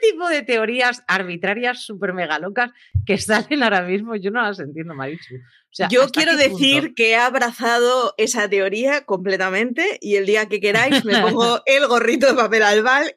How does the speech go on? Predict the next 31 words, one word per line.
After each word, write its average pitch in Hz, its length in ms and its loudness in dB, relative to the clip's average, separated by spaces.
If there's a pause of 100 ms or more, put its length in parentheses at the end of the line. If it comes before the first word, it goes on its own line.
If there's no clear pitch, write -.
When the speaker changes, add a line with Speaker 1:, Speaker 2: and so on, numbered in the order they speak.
Speaker 2:
y 311 140 0
me 254 100 2
voy 247 160 2
a 262 80 2
manifestar 233 580 -2
a 240 80 0
Plaza 226 260 -2
Cataluña 247 520 2 (680)
para, 269 600 2
eh, 202 560 2
destapar 240 880 0
el 220 160 0
engaño 214 380 0
que 254 60 0
nos 208 120 -2
está 220 120 -6
haciendo 214 340 -2
Ted 185 160 -4
Lasso. 170 500 -6
Me 214 200 0
parece 208 680 -2 (280)
tan 220 220 -2
marciana 233 720 -2 (760)
que 247 120 0
sí, 269 240 -4
o 220 40 -6
sea, 226 160 0
es 214 60 0
Speaker 1:
Es 175 80 -2
Speaker 2:
impos-, 247 40 0
Speaker 1:
maravillosa. 160 680 -2